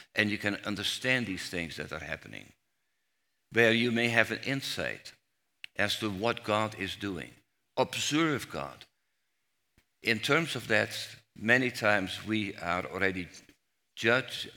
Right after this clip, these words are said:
judging the situation, but the wise person observes the situation.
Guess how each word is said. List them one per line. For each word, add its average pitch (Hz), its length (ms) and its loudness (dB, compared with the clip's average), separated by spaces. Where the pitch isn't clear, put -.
judging 101 440 -2
the 90 80 -10
situation, - 840 -10
but - 560 0
the 92 160 -6
wise 113 300 2
person 90 520 -6
observes 101 680 -4
the 82 100 -10
situation. 76 640 -10